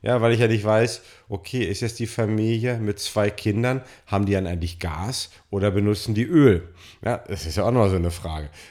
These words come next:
Ähm, also es gibt immer Kritik, aber ich hätte es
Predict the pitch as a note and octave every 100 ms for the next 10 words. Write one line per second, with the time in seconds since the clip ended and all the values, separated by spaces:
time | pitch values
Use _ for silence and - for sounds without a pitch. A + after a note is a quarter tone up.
0 | - G#2+ G#2+ G#2+ A2 A2 A2+ - - -
1 | - _ - A2 A2+ - _ - - -
2 | C3 - C#3+ C#3+ D#3+ D#3+ - D#3 - F3
3 | G3+ - - - A#2+ A2 B2+ - C3+ C3+
4 | B2 -